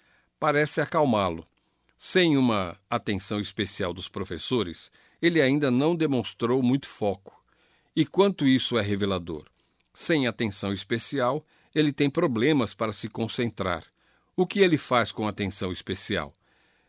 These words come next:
Peter gasta metade do seu dia na escola especial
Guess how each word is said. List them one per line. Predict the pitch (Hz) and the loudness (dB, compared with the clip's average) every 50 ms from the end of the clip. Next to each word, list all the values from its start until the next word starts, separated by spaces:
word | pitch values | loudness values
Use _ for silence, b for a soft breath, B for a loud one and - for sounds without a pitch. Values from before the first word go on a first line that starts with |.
| _ _ _ | _ _ _
Peter | 151 156 147 - 147 127 123 131 - | 2 2 4 4 4 4 4 0 -4
gasta | - 110 113 117 117 120 - - | -6 -2 -2 -2 -2 -2 -4 -4
metade | 113 131 139 - _ _ - 139 147 156 143 120 | -2 -2 -2 -2 _ _ -2 0 0 0 0 -2
do | 117 117 107 | -4 -6 -6
seu | - - - 135 117 | -4 -4 -2 -2 -2
dia | 101 92 104 120 113 101 | -2 -2 -2 -2 0 0
na | 95 95 | -2 -4
escola | 92 - - - 110 107 107 | -4 -6 -4 -2 -2 -2 -2
especial | 98 - - - 98 95 - - - 101 104 107 101 92 - | -4 -6 -6 -6 -6 -6 -6 -6 -4 -2 -2 -2 -2 -6 -8